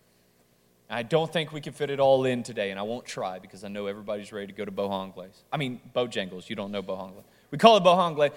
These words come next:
Anybody got a weird name you call another restaurant, like Mickey D's or Bojangles or, huh? Hardee's. Yeah, Hardee's. Okay, I'm not alone in here. I'm amongst friends and family. Okay, cool. Yeah, so,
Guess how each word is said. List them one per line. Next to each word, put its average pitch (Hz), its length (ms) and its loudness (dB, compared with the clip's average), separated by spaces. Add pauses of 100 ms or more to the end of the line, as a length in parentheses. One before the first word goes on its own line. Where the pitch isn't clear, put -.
(160)
Anybody 233 240 6
got 214 120 8
a 165 40 8
weird 170 320 2
name 151 240 2
you 147 80 -6
call 147 240 6
another 139 220 0
restaurant, 131 420 0
like 104 160 -6
Mickey 117 240 -6
D's 110 500 -2
or 95 200 -6 (340)
Bojangles 107 960 2
or, 95 260 -8 (1400)
huh? 139 260 0 (920)
Hardee's. 127 720 4
Yeah, 135 220 2
Hardee's. 190 840 6 (1040)
Okay, 202 260 8
I'm 190 100 2
not 220 140 6
alone 131 280 0
in 113 80 -8
here. 160 280 -6 (220)
I'm 190 80 -2
amongst 175 340 0
friends 160 380 -10
and 131 100 -6
family. 131 320 -6 (120)
Okay, 220 180 2
cool. 214 340 4 (1400)
Yeah, 247 340 6
so, 175 400 6